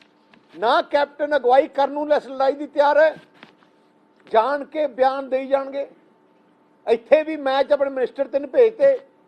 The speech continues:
ਕਿ ਤੁਸੀਂ ਆਪਣਾ ਪ੍ਰੋਟੈਸਟ, ਜਿਹੜੇ ਧਰਨੇ ਵਾਪਸ ਕਰ ਲਓ, ਅਸੀਂ ਆਹ ਕਰ ਦਾਂਗੇ, ਉਹ ਕਰ ਦਾਂਗੇ,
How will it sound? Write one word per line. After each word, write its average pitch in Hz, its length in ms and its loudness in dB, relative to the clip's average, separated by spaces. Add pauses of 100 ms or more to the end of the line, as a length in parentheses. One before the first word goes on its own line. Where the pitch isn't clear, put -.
(200)
ਕਿ 269 100 -10
ਤੁਸੀਂ 269 440 -4
ਆਪਣਾ 269 240 0
ਪ੍ਰੋਟੈਸਟ, 247 500 -4 (720)
ਜਿਹੜੇ 226 140 0
ਧਰਨੇ 233 380 -2
ਵਾਪਸ 233 320 -2
ਕਰ 262 160 -4
ਲਓ, 269 160 4
ਅਸੀਂ 269 300 -8 (840)
ਆਹ 247 160 0
ਕਰ 269 180 -4
ਦਾਂਗੇ, 262 300 -6
ਉਹ 262 220 -2
ਕਰ 269 180 -4
ਦਾਂਗੇ, 269 400 -2